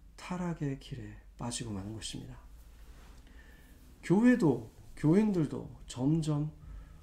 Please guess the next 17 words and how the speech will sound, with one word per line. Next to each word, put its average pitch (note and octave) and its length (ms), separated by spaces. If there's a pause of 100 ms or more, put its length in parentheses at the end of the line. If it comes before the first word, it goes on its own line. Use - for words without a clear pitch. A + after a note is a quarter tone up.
겉모습에 D#3 840
신경을 D#3 540
쓰게 A#2+ 580
되는 B2+ 220
것입니다. - 420 (720)
그것이 B3+ 400
바로 C#3 480
유대교회, D#3 920 (420)
로마 G3 400
카톨릭에 C#3+ 840 (120)
일어났던 D3+ 520
일입니다. A#2+ 420 (1040)
예수님이 G#3 460
그런 G#3 280
자들을 G#3 320
뭐라고 F3+ 380
했습니까? B2+ 580